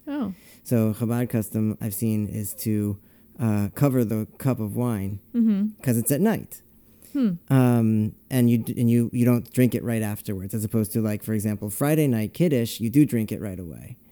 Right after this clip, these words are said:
Speaker 1: Right.
Speaker 2: Um, and, uh,
Speaker 1: Hmm.
Speaker 2: I, I'm also familiar with the Biala custom of it's very tricky. There's a whole choreography to it.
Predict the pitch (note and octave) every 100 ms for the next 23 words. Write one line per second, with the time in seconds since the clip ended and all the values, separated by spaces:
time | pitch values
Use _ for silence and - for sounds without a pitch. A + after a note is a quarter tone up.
0 | - A#3 G3+ F#3 G3+ G#3 - - C3+ B2+
1 | A#2+ A#2 A2 G#2+ - - - - _ -
2 | C3 A#2+ A#2 A#2 A2+ G#2+ A#2 A2+ A2 A2
3 | - - B2 A#2+ A#2+ A#2 A#2 B2 B2+ C3
4 | A#2+ B2 A#2 A2 A2 A#2+ B2+ D#3 C#3 -
5 | A2+ G#2 - G#2+ G#2+ A2 - _ _ B2+
6 | A2+ A2 G#2+ G#2 - _ _ - - A2+
7 | D3+ C3+ - A#2+ - G#2 B2 A#2+ A2+ D3
8 | D3 D3 C#3+ B2+ - - - C#3+ B2+ A2+
9 | A#2 B2 A#2 G#2+ - G#2 G2+